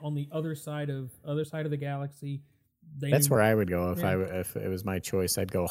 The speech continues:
Speaker 2: all brand new.
Speaker 1: Yeah, and, and, and, and not try to, like, shoehorn it into a story and, you know, and make it work. Like, you don't need to do any of that. You know, just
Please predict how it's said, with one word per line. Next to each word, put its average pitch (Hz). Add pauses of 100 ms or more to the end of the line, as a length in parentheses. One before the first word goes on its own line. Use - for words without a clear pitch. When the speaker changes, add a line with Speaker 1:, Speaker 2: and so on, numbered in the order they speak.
Speaker 2:
all 104
brand 98
new. 90 (260)
Speaker 1:
Yeah, 262 (280)
and, 202
and, 202
and, 190
and 170
not 175
try 156
to, 135
like, 127 (440)
shoehorn 160
it 135
into 139
a 123
story 131
and, 117
you 131
know, 117
and 131
make 139
it 135
work. 123
Like, 143
you 151
don't 180
need 160
to 175
do 196
any 147
of 113
that. 107 (520)
You 131
know, 123
just 160